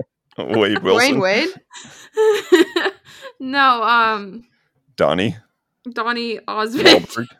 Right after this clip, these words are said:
Speaker 1: The show's called The Wahlburgers.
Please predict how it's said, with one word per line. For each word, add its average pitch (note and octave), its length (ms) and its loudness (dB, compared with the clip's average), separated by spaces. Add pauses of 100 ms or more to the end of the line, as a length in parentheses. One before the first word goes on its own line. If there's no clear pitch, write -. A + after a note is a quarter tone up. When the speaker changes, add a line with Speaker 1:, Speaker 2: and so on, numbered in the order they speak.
(1900)
Speaker 1:
The G2+ 80 -4
show's B2 320 -2
called G#2+ 220 0
The F#2+ 80 -2
Wahlburgers. D#2+ 800 -2